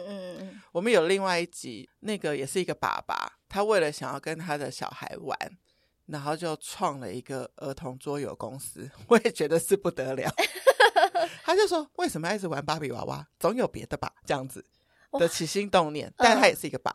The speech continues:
Speaker 2: 爸，
Speaker 1: 嗯。
Speaker 2: 所以你刚刚讲我就想到。
Speaker 1: 嗯。
Speaker 2: 我觉得，我觉得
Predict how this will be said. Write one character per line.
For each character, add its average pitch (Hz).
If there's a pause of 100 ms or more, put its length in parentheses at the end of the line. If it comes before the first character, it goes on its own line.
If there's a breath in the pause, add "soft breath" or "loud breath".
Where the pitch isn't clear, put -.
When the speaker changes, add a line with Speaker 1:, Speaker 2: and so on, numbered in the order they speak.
Speaker 2:
爸， -
Speaker 1:
嗯。 180
Speaker 2:
所 -
以 -
你 247
刚 190
刚 160
讲 135
我 117
就 143 (200 soft breath)
想 - (100)
到。 107
Speaker 1:
嗯。 - (160 soft breath)
Speaker 2:
我 190
觉 240
得， 311
我 185
觉 185
得 226